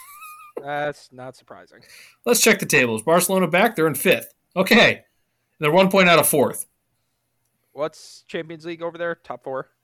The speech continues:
Speaker 1: Yeah. I, they're gonna be fine. Their league's trash.
Speaker 2: I think so, too. I don't know who's above them, but
Speaker 1: Real Madrid, Sevilla,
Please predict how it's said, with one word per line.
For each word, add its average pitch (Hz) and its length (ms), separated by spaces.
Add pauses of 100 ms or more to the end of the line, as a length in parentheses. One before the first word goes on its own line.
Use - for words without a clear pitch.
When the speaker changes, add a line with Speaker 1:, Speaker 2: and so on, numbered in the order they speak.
Speaker 1:
Yeah. 113 280 (1800)
I, 131 200
they're 127 180
gonna 110 180
be - 80
fine. - 280 (840)
Their - 100
league's - 280
trash. - 460 (260)
Speaker 2:
I 147 100
think 135 180
so, 101 100
too. 107 240
I 123 60
don't 139 100
know 131 120
who's 139 180
above 113 240
them, 151 180
but 104 180 (320)
Speaker 1:
Real 131 200
Madrid, 123 340
Sevilla, 117 640